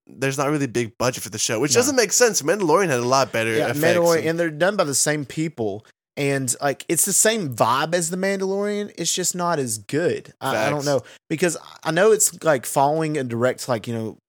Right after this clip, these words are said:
Speaker 2: a thing, and it's, like, staying on one thing. They're staying on Tatooine. They're not traveling and stopping for milk and all that stuff.
Speaker 1: <laughs>
Speaker 2: But
Speaker 1: Stopping for milk.
Speaker 2: I,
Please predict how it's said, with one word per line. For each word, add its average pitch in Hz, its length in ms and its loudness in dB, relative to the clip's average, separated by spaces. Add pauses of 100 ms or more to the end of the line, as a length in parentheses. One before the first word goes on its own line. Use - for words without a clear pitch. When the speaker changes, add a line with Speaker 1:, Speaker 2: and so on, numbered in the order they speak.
(340)
Speaker 2:
a 113 80 -12
thing, 127 380 -2
and 123 100 -2
it's, 110 140 -6
like, 110 180 -2
staying 127 340 -2
on 117 180 -4
one 113 180 -2
thing. 113 200 -4
They're 113 120 -6
staying 117 200 -4
on 117 120 -2
Tatooine. 113 540 -2
They're 113 100 -8
not 113 180 -8
traveling 113 600 -4
and 107 120 -10
stopping 113 300 -6
for - 100 -12
milk 110 300 -4
and 113 80 -8
all 113 80 -4
that 113 160 -2
stuff. - 280 2 (380)
Speaker 1:
<laughs> 240 100 6
Speaker 2:
But 180 280 8
Speaker 1:
Stopping - 440 -2
for - 180 -10
milk. 135 120 -2
Speaker 2:
I, 202 240 4